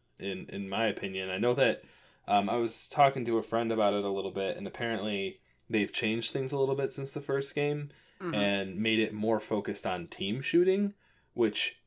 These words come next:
Speaker 1: like, I guess was, like, natural to me because I play Overwatch. Um,
Speaker 2: Okay.
Speaker 1: but, like, I was always looking for ways to flank, and so then, like, I would always find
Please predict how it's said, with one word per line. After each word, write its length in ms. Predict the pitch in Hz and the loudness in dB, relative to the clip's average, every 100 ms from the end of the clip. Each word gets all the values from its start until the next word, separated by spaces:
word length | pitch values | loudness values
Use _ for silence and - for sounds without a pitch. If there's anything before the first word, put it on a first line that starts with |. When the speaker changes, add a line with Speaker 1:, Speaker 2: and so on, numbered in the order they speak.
| _ | _
Speaker 1:
like, 480 | - 101 87 - - _ _ - | -2 -2 -2 -8 -18 _ _ 6
I 100 | 117 | 8
guess 300 | 131 139 - | 8 6 4
was, 300 | 127 110 110 - | 0 0 -6 -6
like, 220 | 98 98 | -4 -2
natural 400 | 123 175 190 120 | 6 8 8 2
to 120 | 101 98 | -4 -4
me 100 | 95 | -4
because 300 | 95 104 101 | -6 -6 -4
I 80 | |
play 160 | 95 104 | -4 -2
Overwatch. 800 | 107 175 123 101 92 - - - | 2 4 4 2 2 -2 -8 -4
Um, 220 | 110 107 98 | 0 2 2
Speaker 2:
Okay. 160 | 156 | 0
Speaker 1:
but, 180 | 147 117 | 0 2
like, 200 | 120 110 | 2 0
I 140 | - 127 | 2 4
was 160 | 127 | 4
always 400 | 120 127 127 127 | 4 4 4 4
looking 260 | 123 135 127 | 2 -2 -4
for 300 | - 113 104 | 0 2 2
ways 320 | 104 98 95 | 0 -2 -4
to 120 | - 107 | -8 -10
flank, 640 | - 151 175 113 104 - _ - - _ - | -4 2 4 2 -2 -10 _ -20 -20 _ -4
and 640 | 117 110 104 104 101 98 - - | 2 2 2 0 -2 -4 -6 -10
so 360 | - 113 104 | -4 0 2
then, 200 | 104 107 | 0 0
like, 260 | 107 104 - - | 0 -2 -6 -2
I 120 | 107 | 0
would 120 | 107 | 2
always 320 | 110 110 110 107 | 2 2 2 0
find 600 | - 113 107 107 104 | 0 2 2 2 0